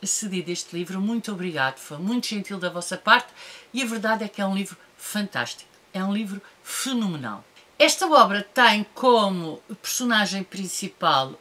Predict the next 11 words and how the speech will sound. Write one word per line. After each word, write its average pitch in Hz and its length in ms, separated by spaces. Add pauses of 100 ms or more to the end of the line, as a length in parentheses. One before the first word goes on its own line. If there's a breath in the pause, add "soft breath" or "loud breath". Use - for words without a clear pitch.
(160)
o 220 100
Marco, 196 500
deixem-me 185 400
ver 190 240
o 202 100
nome 196 220
dele, 151 200
Carrera, 170 720 (500)
nome 165 240
muito 165 260
italiano. 143 580